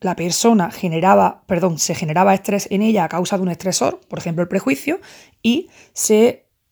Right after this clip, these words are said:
se desarrollaban una serie de técnicas de afrontamiento que eran diferentes según los individuos. Pues esto lo hicieron Lazarus y Folkman.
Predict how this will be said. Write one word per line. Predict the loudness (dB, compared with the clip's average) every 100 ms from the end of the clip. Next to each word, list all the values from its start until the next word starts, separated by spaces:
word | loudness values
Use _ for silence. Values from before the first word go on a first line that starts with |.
| _ _ _ _ _ -6
se | -4 -2
desarrollaban | -2 -4 -2 2 4 4
una | 2
serie | 0 0
de | 0
técnicas | 2 0 0 -2
de | -2
afrontamiento | -2 -2 0 2 2 2 -4 -6 -18 -18 _ 0
que | 4 4 4 0
eran | 2 2
diferentes | 0 -2 -2 0 0
según | -2 0 2
los | 4
individuos. | 4 2 0 -2 -4
Pues | -6 -4
esto | 0
lo | 2
hicieron | 4 4 4
Lazarus | 4 2 0
y | -4
Folkman. | -8 -8